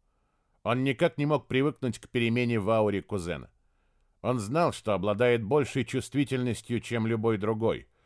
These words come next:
Многие вообще не ощущали нефритовую ауру, если не прошли тренировку, как зелёные кости, и не носили нефрит. Аура Лана с полученным в поединке нефритом казалась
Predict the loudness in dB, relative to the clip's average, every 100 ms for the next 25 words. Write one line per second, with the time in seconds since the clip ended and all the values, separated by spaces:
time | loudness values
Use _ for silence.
0 | _ -10 -2 0 2 4 4 4 2 -2
1 | -2 -2 -4 -6 -10 -10 -2 0 0 -2
2 | -4 -4 -4 -2 0 0 0 2 0 -2
3 | -14 _ _ _ -2 -2 -2 -2 -2 -2
4 | -6 -4 -6 -2 -2 0 -2 -4 -12 -12
5 | -6 -2 0 -2 -2 -2 -2 -2 -4 -4
6 | _ _ -4 0 2 0 0 -4 -2 -4
7 | -6 -14 -16 _ _ _ _ _ _ -8
8 | -2 0 0 2 2 0 -6 _ _ _
9 | -14 -4 0 0 0 -2 -2 -4 -2 0
10 | 2 0 -2 -2 -4 -2 -4 -2 -2 -2
11 | _ _ _ -4 0 4 2 2